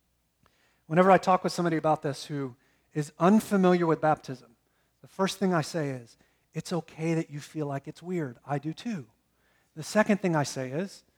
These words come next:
"Baptism is like a wedding ring." You see, when a husband and a wife stand and they hold hands and they make vows to each other,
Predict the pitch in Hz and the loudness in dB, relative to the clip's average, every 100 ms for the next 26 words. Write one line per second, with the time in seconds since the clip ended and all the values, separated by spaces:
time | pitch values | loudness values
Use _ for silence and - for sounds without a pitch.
0 | _ _ _ _ _ _ 170 - 220 214 | _ _ _ _ _ _ 2 4 0 2
1 | 220 185 165 147 165 160 175 160 139 127 | 2 2 0 -4 -4 -2 -2 0 -2 -4
2 | 110 _ _ _ _ _ _ _ _ _ | -8 _ _ _ _ _ _ _ _ _
3 | _ _ 165 202 190 185 _ _ - 180 | _ _ -4 0 0 -2 _ _ 2 6
4 | 185 175 - _ 180 139 185 214 208 233 | 6 4 -6 _ -6 2 4 4 4 2
5 | 202 185 175 165 139 - - - 180 170 | 4 4 6 6 4 -2 -14 -4 0 2
6 | 127 117 _ _ _ _ _ _ _ _ | 0 -4 _ _ _ _ _ _ _ _
7 | _ _ 147 139 180 202 165 190 175 139 | _ _ -10 -4 2 2 4 4 4 4
8 | 117 - _ _ _ 139 135 151 185 - | -2 -16 _ _ _ -10 -2 0 0 -2
9 | _ _ _ _ _ _ - 165 165 160 | _ _ _ _ _ _ 0 4 6 6
10 | 143 - 151 147 - 196 160 117 - | 4 0 -6 -6 0 0 0 -4 -10